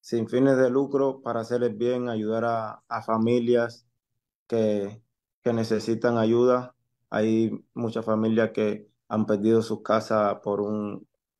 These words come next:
una catástrofe como un ciclón o algo. Eh, niñas que no, no tienen familia, niños también,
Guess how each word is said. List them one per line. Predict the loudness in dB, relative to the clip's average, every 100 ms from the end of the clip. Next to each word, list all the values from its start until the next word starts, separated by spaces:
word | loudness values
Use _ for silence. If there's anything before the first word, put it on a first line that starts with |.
| _ _ _ _
una | -4 0 0
catástrofe | 2 2 0 0 -4 -2
como | -4 -4
un |
ciclón | -6 -2 2 2
o | 0 0
algo. | 0 0 -6 -10 _ _ _ -8
Eh, | -2 -2 0 -2 -6 _ _ _ _ _ -2
niñas | 4 6 8 6 6 2
que | 0
no, | 2 2 2
no | 0 -2
tienen | -2 -2 0 -2 -2 -6 -10 _ _ _ _ _ _ _ -2
familia, | 0 2 2 2 0 -6 _ _ -4
niños | 0 2 0 -2
también, | -4 0 0 -2 -6